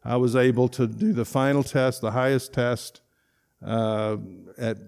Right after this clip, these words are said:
you know, do Morse code at twenty words per minute and pass that, and got the highest I could get into amateur radio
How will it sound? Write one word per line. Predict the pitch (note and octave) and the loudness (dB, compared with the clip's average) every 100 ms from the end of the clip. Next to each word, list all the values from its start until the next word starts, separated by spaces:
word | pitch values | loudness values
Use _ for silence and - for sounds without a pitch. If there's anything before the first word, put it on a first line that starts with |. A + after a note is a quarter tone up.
| A2 | -14
you | B2 A#2+ A#2 | -6 -2 -2
know, | |
do | A2+ A#2+ | 2 4
Morse | A#2+ B2 | 4 2
code | - C#3 B2+ | 0 0 2
at | A2+ | 0
twenty | - B2+ B2 | -2 0 2
words | A#2+ A#2+ - | 2 0 -2
per | B2+ | 0
minute | A#2 A#2+ A#2+ - - _ - | 2 2 0 -4 -14 _ -20
and | A2+ A2+ A2 A2 | -12 -10 -6 -6
pass | - B2+ A#2+ | -2 -2 -2
that, | A#2+ A2+ A#2 - _ _ _ _ - | -2 -2 -2 -8 _ _ _ _ -8
and | A2 | -2
got | B2+ A#2+ | 0 2
the | A#2 | 0
highest | G2 B2+ B2+ - | 2 4 4 2
I | B2 | 0
could | A2+ A#2+ G#2 | 0 -4 -4
get | F3+ A2+ A2+ | -2 0 0
into | A2 G#2+ A2+ | -2 -2 -4
amateur | G2+ A2+ G#2+ - | -4 -4 -4 -4
radio | A2 A2 G#2+ G#2+ G#2+ G#2 | -2 -2 -2 -2 -4 -6